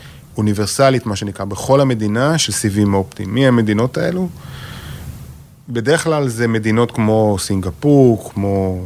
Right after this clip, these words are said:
יפן, ו-, ו-, וכד-, הונג קונג וכאלה, ששם המדינה לקחה את זה בידיים שלה, אמרה, "אני, זה חשוב לי", כבר דיברנו על זה, "אז אני משקיעה כסף בצורה מסיבית, ואני דואגת להגיע עם הסיבים לכל מקום."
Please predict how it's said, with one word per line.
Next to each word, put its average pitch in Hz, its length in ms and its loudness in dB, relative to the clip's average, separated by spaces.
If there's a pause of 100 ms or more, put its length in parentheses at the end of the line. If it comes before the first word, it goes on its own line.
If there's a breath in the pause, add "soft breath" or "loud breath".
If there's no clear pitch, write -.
יפן, 104 920 0
ו-, 98 280 -4 (100)
ו-, 104 260 -6
וכד-, 107 300 -6
הונג 95 240 -4
קונג 123 480 2
וכאלה, 151 500 0 (560 loud breath)
ששם 147 420 0
המדינה 131 640 2
לקחה 123 340 0
את 127 80 0
זה 123 100 0
בידיים 110 500 2
שלה, 95 260 -4
אמרה, 117 280 -2
"אני, 117 380 4
זה 98 140 -4
חשוב 98 400 0
לי", 113 100 -2
כבר 98 160 -6
דיברנו 90 420 0
על 110 100 2
זה, 143 140 -2 (680 loud breath)
"אז 101 120 -2
אני 135 160 2
משקיעה 139 400 0
כסף - 680 -6 (260)
בצורה 113 720 2
מסיבית, 110 680 0
ואני 110 240 2
דואגת 170 520 2
להגיע 120 380 0
עם 131 120 2
הסיבים 127 480 0
לכל 117 240 2
מקום." 104 340 -2